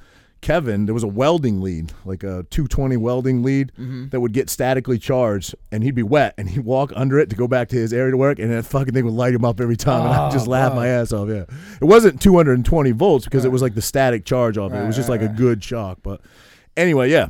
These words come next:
Speaker 1: probably the most interesting job I ever had was working on a fishing boat in Alaska, and, and I did another trip, like I said, off, off the coast of the Oregon River after that, so, yep.
Speaker 2: I had
Speaker 1: Yeah.
Speaker 2: little odd jobs.
Speaker 1: Yeah? Fluffer?
Speaker 2: Not odd job.
Speaker 1: Fluffer?
Speaker 2: Fluffer. You fucking guy. <laughs>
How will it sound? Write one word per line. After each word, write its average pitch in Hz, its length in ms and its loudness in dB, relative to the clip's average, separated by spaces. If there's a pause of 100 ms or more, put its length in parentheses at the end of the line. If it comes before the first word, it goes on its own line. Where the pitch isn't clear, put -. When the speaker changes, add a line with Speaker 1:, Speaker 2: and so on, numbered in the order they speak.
Speaker 1:
probably 165 280 2
the 156 40 0
most 156 220 -2
interesting 135 400 -6
job 127 240 -2
I 113 80 -4
ever 107 160 -6
had 92 240 -8
was 92 240 -10
working 104 320 -8
on 101 200 -6
a 95 120 -6
fishing 113 340 -10
boat 107 260 -8
in 110 120 -10
Alaska, 98 580 -10
and, 92 300 -10
and 98 160 -12
I - 20 -10
did 95 200 -8
another 95 200 -8
trip, 90 280 -12
like 87 140 -12
I 90 80 -12
said, 90 220 -14
off, 90 320 -14
off 87 220 -16
the 85 60 -18
coast 87 280 -16
of 82 60 -14
the 85 40 -12
Oregon 87 320 -12
River 85 220 -12
after 82 220 -14
that, 85 180 -14
so, 85 140 -14 (840)
yep. 95 160 -10 (680)
Speaker 2:
I 127 140 -14
had 147 120 -10
Speaker 1:
Yeah. 127 60 -10
Speaker 2:
little 110 400 -12
odd 113 220 -10
jobs. 113 420 -12 (420)
Speaker 1:
Yeah? 101 160 -10 (540)
Fluffer? 123 200 -4
Speaker 2:
Not 160 180 -4
odd 120 200 -12
job. 127 180 -6
Speaker 1:
Fluffer? 160 140 -10 (160)
Speaker 2:
Fluffer. 95 400 -16 (140)
You 104 100 -16
fucking 85 500 -18
guy. 82 240 -16 (280)
<laughs> 190 100 -18